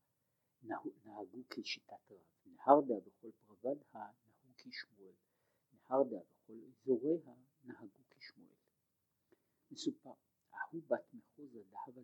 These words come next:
לנסיבה לנהרדעה, בת אישה אחת ממחוזה, בת מחוזה, שנישאה לאיש מנהרדעה. עטו לקמי דרב נחמן, באו לפני רב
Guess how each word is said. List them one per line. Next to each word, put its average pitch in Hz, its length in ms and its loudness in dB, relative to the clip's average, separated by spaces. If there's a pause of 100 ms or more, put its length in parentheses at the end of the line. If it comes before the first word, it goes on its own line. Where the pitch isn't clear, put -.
לנסיבה 110 520 -10
לנהרדעה, 107 720 -16 (520)
בת 135 140 6 (180)
אישה 160 340 -2
אחת 120 240 -20 (160)
ממחוזה, 110 680 -20 (220)
בת - 260 2
מחוזה, - 500 -10 (500)
שנישאה 156 720 4
לאיש 131 420 -4
מנהרדעה. 113 720 2 (1800)
עטו 156 260 12
לקמי 123 500 0
דרב 113 180 -14 (180)
נחמן, 120 340 -16 (160)
באו 143 220 4
לפני 127 360 -12
רב 120 140 -16